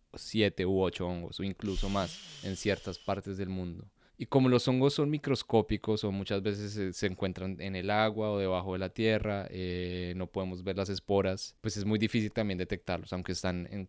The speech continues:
todos lados. Eso por un lado. Pues por el otro lado creo que hay una cuestión de, vivimos como en un tiempo de crisis,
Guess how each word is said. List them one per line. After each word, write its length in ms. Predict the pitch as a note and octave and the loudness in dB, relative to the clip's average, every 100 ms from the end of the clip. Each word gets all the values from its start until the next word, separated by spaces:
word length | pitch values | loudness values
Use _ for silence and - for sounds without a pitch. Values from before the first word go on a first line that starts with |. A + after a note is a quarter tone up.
| _ | _
todos 180 | F2+ F2+ | -4 -2
lados. 420 | F#2+ F2 E2+ - _ _ - | 0 -2 -4 -14 _ _ 6
Eso 280 | C#3 D3+ | 6 6
por 140 | C3+ G#2+ | 4 2
un 140 | G2 | 4
lado. 340 | G2 F#2 E2+ - - | 4 4 2 -8 -8
Pues 180 | G#2 - | -8 -2
por 160 | A2 | 0
el 100 | G2+ | 2
otro 240 | G2+ - G#2 | 0 -2 0
lado 300 | A2+ A#2 A2+ | 2 2 2
creo 200 | A#3 A3 | -2 -2
que 340 | A#2 G#2+ - _ _ | -2 -2 -4 _ _
hay 120 | - | -6
una 120 | G#3 | -4
cuestión 460 | G2+ A2+ - F#2+ F2+ | 0 -2 -2 -6 -6
de, 500 | F#2 F#2 F#2 F#2 F#2 - - | -4 -4 -6 -8 -10 -12 -2
vivimos 400 | G#2 G2 F#2 - | 0 0 -2 -4
como 140 | A2 | -2
en 80 | G#2+ | 0
un 100 | F#2 | -2
tiempo 380 | - G2 F#2 G#2+ | -2 -2 0 0
de 100 | - | 0
crisis, 640 | G2+ G2 - A2 - | 0 -2 -4 -10 -14